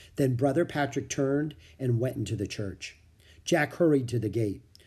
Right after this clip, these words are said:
Before he went further, he stopped and pulled out his notebook. He quickly made two lists. One, to make a book,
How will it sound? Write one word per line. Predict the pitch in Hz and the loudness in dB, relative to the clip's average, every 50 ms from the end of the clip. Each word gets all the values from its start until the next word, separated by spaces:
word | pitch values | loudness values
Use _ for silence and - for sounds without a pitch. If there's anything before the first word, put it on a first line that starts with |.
| - - _ | -20 -6 _
Before | 143 123 - - 160 160 | -4 -2 2 2 4 4
he | 160 | 6
went | 160 160 160 147 - | 4 4 2 -2 -2
further, | - - 160 156 156 170 175 170 170 - _ _ | 0 0 2 4 4 4 2 2 -2 -8 _ _
he | _ - | _ -4
stopped | 135 123 - - - 131 135 139 - - - _ - - - | -4 -4 0 0 0 0 0 -2 -4 -6 -18 _ -20 -10 -6
and | 131 120 117 | -4 -4 -2
pulled | - 147 139 | 0 0 0
out | 131 120 120 | 2 0 0
his | 113 - | -2 -2
notebook. | 117 117 107 95 - 98 85 - - _ _ _ - - - - - - | -2 -2 -2 -4 -6 -12 -14 -14 -20 _ _ _ -20 -20 -20 -20 -20 -4
He | - 151 | -2 -2
quickly | 123 - - 185 185 - 170 165 | -2 2 2 2 2 4 2 2
made | 156 151 143 139 123 120 | 4 4 2 0 0 -2
two | - - 156 147 | 0 2 2 2
lists. | 127 123 110 - - - - - - - - - _ - _ _ _ - - - - - | 2 0 -2 -4 -8 -12 -12 -10 -10 -10 -10 -12 _ -20 _ _ _ -20 -20 -20 -6 -2
One, | 123 131 135 135 143 165 175 165 - - - - - _ | 0 0 2 2 0 0 -2 -4 -8 -16 -18 -20 -16 _
to | - - 165 151 | -2 0 2 2
make | 147 165 180 180 - | 4 4 2 2 2
a | 185 | 0
book, | 135 120 131 101 - - - | 2 0 -2 -2 -4 -14 -20